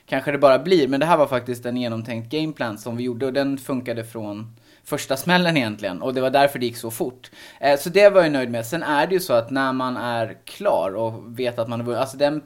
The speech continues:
pressen och den anspänningen som släpper i kroppen är ju fantastiskt. Det är ju ett lyckorus som är ett över-, ja, någonting jag aldrig har upplevt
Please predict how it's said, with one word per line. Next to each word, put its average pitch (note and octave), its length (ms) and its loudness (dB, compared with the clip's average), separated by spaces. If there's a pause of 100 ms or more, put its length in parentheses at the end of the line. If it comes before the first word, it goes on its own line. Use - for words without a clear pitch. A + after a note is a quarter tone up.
(520)
pressen D3+ 480 -4
och B2 100 -2
den A#2 240 -4
anspänningen C3 640 -4
som B2 100 -10
släpper F3 420 -4
i A2 80 -6
kroppen G#2+ 440 -10 (440)
är B2 160 0
ju A2 320 -4
fantastiskt. B2 680 -6
Det A#2+ 60 -6
är A#2+ 40 -2
ju B2 100 0
ett A#2+ 60 -16
lyckorus B2 640 -6
som G#2+ 200 -8
är F#2+ 580 -8 (400)
ett - 140 -20
över-, G#2+ 520 -2
ja, A2+ 340 -2
någonting B2+ 460 -2
jag - 100 -8
aldrig A#2 280 -2
har G#2 420 -6
upplevt - 480 -16